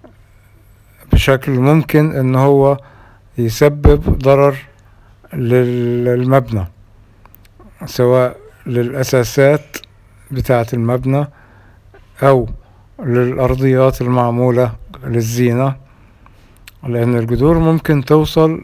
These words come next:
للأساس بتاع المبنى من تحت وتنخر فيه، وممكن إنها توصل،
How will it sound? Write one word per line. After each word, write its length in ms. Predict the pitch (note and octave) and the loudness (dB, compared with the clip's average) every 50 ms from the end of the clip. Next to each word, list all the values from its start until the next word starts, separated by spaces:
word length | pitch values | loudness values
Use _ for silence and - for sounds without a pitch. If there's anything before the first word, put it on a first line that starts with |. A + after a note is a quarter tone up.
| - - | -8 -4
للأساس 800 | A#2+ A#2+ B2 B2+ - C3 A#2 - D#3 D#3+ E3 E3+ D#3 - - - | -4 -2 -2 -2 -4 -6 -2 0 2 4 4 2 2 0 -6 -10
بتاع 320 | C3 - - C#3 C3 C3 | -6 -2 0 0 2 2
المبنى 440 | C3 C3 C3 C#3 C3 C3 C#3 C3+ B2+ | 0 2 0 0 0 0 0 0 0
من 220 | B2+ A#2+ A#2 A2+ | 0 -2 -4 -2
تحت 420 | - C#3 D3 C#3+ - - - - - - | 0 0 0 0 -4 -10 -18 -20 -12 -8
وتنخر 580 | C#3 A#2+ A#2 - C#3+ D3 D3+ - - - C#3 | -6 -4 0 2 2 2 2 0 -2 -2 -2
فيه، 380 | C3+ - - - C#3+ C#3 C#3 C3+ - - - - - - - - - - - - _ _ _ - | -2 -4 -4 -4 -2 -2 -4 -6 -10 -18 -20 -20 -20 -20 -20 -20 -20 -20 -20 -20 _ _ _ -4
وممكن 600 | B2 A2+ A#2 C3+ D3 D#3 D3+ - E3 D#3 D#3 C#3+ | -2 0 2 2 2 0 0 0 0 0 0 0
إنها 280 | C3 C3 C3+ C3 C3 | -2 0 0 0 0
توصل، 540 | B2+ - D#3 D#3 D3 - - D#3 D3 D3 | 0 2 2 2 2 2 2 0 0 0